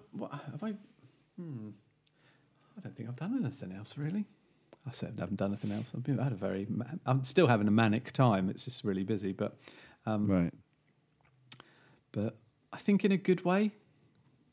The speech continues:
Speaker 1: You know, the way sometimes you think, "Well, actually, I'm, it's making money, so that's, you know, as long as we're making a bit of money out of it, that's the main thing."
Speaker 2: Yeah,
Speaker 1: Um,
Speaker 2: yeah.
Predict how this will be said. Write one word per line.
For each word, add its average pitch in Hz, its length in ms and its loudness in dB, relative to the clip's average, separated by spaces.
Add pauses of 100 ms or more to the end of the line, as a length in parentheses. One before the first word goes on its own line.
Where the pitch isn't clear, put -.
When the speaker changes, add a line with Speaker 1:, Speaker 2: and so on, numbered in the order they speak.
(440)
Speaker 1:
You 160 80 0
know, 156 120 4
the 151 60 4
way 147 100 6
sometimes 139 380 2
you 143 40 -2
think, 151 100 0
"Well, 160 80 -2
actually, 147 200 -4
I'm, 160 240 0 (340)
it's - 160 -6
making 160 260 2
money, 120 440 2 (160)
so 123 220 -2
that's, 123 260 -4
you 120 340 -4
know, 117 140 -4 (240)
as 131 60 -2
long 135 80 2
as 123 40 2
we're 120 80 4
making 113 220 2
a 95 40 0
bit - 100 -2
of 101 80 -2
money 104 240 0
out 92 100 -4
of 95 100 -6
it, 110 160 -6
that's 117 160 -8
the 110 80 -4
main 104 220 -4
thing." 120 200 -10 (540)
Speaker 2:
Yeah, 160 280 0 (100)
Speaker 1:
Um, 131 260 4
Speaker 2:
yeah. 107 60 2